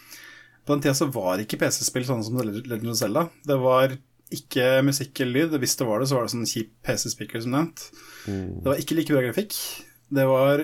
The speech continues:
Speaker 1: langt ifra like store verdener og sånn da. Eh, hvis det var en av tingene, så manglet det an-, de andre. Jeg hadde ett, eh, rollespill som,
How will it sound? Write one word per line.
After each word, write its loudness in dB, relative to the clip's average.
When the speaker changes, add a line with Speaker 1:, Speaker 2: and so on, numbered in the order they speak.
Speaker 1:
langt 0
ifra -2
like -2
store -2
verdener -2
og -4
sånn -4
da. 2
Eh, 6
hvis 0
det 4
var 6
en 2
av 2
tingene, 4
så 0
manglet 2
det 2
an-, 0
de 0
andre. -4
Jeg 2
hadde -2
ett, -10
eh, 4
rollespill 0
som, 4